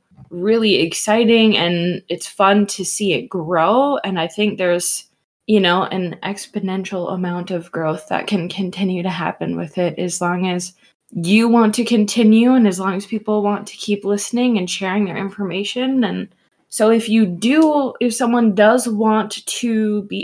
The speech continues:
interviewed, if they have questions, where can they find you?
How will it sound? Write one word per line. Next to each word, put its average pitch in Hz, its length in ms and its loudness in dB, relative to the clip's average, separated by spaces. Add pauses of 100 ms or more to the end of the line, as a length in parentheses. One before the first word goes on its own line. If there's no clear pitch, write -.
interviewed, 262 800 0
if 202 280 -2
they 208 260 2
have 175 380 -6
questions, 254 840 0 (400)
where 247 140 2
can 247 140 2
they 185 100 2
find 185 400 0
you? 156 200 -4